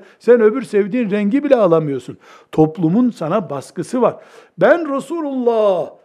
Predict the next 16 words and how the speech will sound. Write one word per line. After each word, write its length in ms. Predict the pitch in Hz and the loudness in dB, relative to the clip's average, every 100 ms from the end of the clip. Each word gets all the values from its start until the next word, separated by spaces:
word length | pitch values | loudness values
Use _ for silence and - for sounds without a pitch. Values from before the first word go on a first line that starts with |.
| _ | _
sallallahu 920 | - 208 226 233 233 233 269 240 254 | -10 -8 0 0 2 4 6 4 4
aleyhi 480 | 240 247 254 240 226 | 0 0 -2 0 2
ve 100 | 226 | 4
sellemin 680 | 233 220 220 226 240 156 - _ _ | 4 4 4 2 0 -4 -10 _ _
sünnetine 760 | - - 302 240 226 220 233 226 | -16 -8 -6 -2 -4 -2 -2 -2
uymak 480 | 214 202 208 214 | -2 -2 -2 -2
için 360 | 214 - 196 165 | -4 -8 -6 2
böyle 280 | 214 247 220 | 4 6 4
yapıyorum." 720 | 202 180 185 185 175 175 135 - _ - _ _ _ - | 4 2 2 0 2 0 -4 -12 _ -20 _ _ _ -2
diyemiyorsun. 1000 | 202 277 339 349 359 349 - 381 392 370 _ _ - | 4 6 4 2 2 2 2 0 -2 -8 _ _ -8
Bid'ate 640 | 156 262 269 262 294 330 | 2 2 2 2 2 2
uyan 560 | 381 330 302 277 285 277 | 2 2 2 0 0 -2
biri 380 | 277 349 330 - | 0 0 -2 -6
haykırarak 720 | - 277 - 277 359 254 160 | 2 2 2 0 6 6 4
onu 160 | 143 123 | -4 -10
söylüyor. 520 | - 107 92 95 | -14 -14 -14 -20